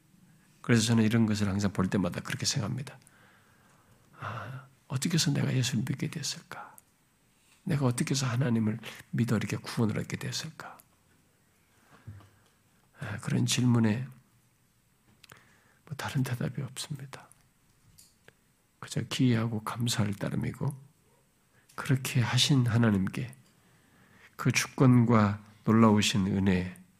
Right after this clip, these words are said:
그저 탐복할 뿐입니다. 여러분 그렇지 않습니까? 여러분의 구원을 그렇게 보셔야 됩니다. 우리는 아담 안에서 그냥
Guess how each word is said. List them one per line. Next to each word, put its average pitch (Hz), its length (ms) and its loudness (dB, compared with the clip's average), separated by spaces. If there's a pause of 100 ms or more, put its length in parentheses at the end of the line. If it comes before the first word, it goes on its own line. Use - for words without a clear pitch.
(720)
그저 113 180 -6
탐복할 139 580 0
뿐입니다. 127 540 -2 (1040)
여러분 131 200 0
그렇지 147 300 -2
않습니까? 135 540 -8 (1000)
여러분의 151 280 6
구원을 127 340 2
그렇게 123 240 -2
보셔야 - 300 -4
됩니다. 139 380 -10 (1160)
우리는 113 460 2 (500)
아담 113 400 0
안에서 120 500 -2 (920)
그냥 117 400 4